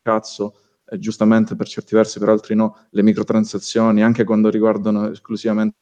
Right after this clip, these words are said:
gli aspetti estetici. Eh, questo bisogna capire in fase di lancio.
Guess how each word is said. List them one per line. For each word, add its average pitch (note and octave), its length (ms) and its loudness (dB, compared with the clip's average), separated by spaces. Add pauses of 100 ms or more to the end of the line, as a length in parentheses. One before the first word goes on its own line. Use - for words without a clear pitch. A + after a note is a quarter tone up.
(160)
gli G2+ 160 -8
aspetti - 360 -12
estetici. G2+ 460 -6 (500)
Eh, F#2+ 400 -2
questo C3+ 200 0
bisogna A2+ 280 2
capire G#2+ 400 0
in G2 120 -2
fase G#2 320 -2
di G2 80 0
lancio. G2+ 540 -2